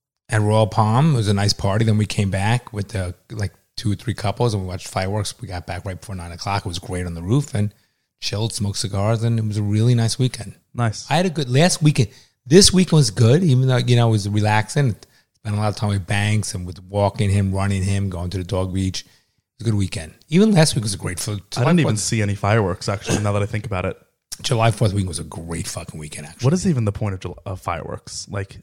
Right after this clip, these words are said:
Speaker 1: Just a celebration.
Speaker 2: Yeah.
Speaker 1: Independence Day.
Speaker 2: Yeah, I just
Speaker 1: Be
Speaker 2: never even,
Speaker 1: acknowledged.
Speaker 2: like,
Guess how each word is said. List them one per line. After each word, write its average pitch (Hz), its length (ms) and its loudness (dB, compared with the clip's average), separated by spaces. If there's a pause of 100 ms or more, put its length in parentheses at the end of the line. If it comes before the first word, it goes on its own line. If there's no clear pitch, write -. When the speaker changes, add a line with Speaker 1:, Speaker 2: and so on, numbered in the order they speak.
(160)
Speaker 1:
Just 254 180 -6
a 247 40 -4
celebration. 110 680 0 (160)
Speaker 2:
Yeah. 110 320 -2
Speaker 1:
Independence 101 480 -2
Day. 107 260 -2 (540)
Speaker 2:
Yeah, 101 300 0
I 107 80 2
just 185 160 2
Speaker 1:
Be 180 40 0
Speaker 2:
never 151 120 2
even, 113 120 2
Speaker 1:
acknowledged. 113 220 0
Speaker 2:
like, 90 260 -6